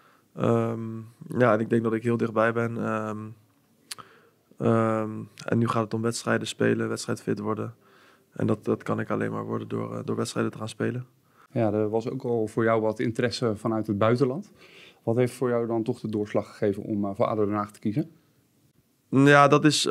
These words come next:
Speaker 1: dat is ook puur, eh, ik heb met mijn familie, eh, heel goed alles besproken. Ik ben zeven jaar weg geweest in het buitenland. En, ehm, ja, er was inderdaad interesse van, van, van verschillende landen. Alleen, eh,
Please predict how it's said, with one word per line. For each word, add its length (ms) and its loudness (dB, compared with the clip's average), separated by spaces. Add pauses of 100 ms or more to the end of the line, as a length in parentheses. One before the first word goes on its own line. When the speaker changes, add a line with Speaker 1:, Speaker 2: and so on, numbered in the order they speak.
Speaker 1:
dat 160 6
is 120 4
ook 200 6 (180)
puur, 420 8
eh, 560 6
ik 120 -2
heb 80 4
met 100 2
mijn 120 0
familie, 600 4
eh, 400 6
heel 260 8
goed 420 -2 (100)
alles 260 4
besproken. 500 2
Ik 60 -8
ben 120 0
zeven 300 4
jaar 120 4
weg 140 2
geweest 380 -4
in 60 -8
het 80 -4
buitenland. 580 -2 (800)
En, 340 4
ehm, 640 2 (800)
ja, 200 6
er 60 6
was 180 6
inderdaad 320 4
interesse 460 -2
van, 200 -2
van, 320 0
van 220 0
verschillende 420 2
landen. 380 2 (440)
Alleen, 380 4
eh, 320 2